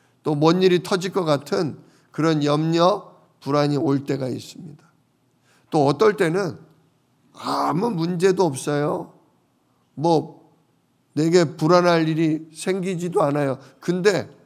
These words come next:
근데 내 마음이 가만히 있지를 않을 때가 있어요. 내 생각이 막 흔들릴 때가 있어요.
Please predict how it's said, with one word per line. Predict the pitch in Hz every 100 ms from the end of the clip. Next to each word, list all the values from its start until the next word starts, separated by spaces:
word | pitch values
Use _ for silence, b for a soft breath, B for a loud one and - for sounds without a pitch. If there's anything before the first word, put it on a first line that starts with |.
| _ _
근데 | - 160 160 127
내 | 135
마음이 | 143 151 139 139
가만히 | 139 123 123 127 123
있지를 | - - -
않을 | 110 110
때가 | - - -
있어요. | - - - - - - _ _ b b b b
내 | 131 170
생각이 | 180 180 175 170
막 | 165 - - 175 -
흔들릴 | 208 196 180 170
때가 | 170 -
있어요. | 123 120 -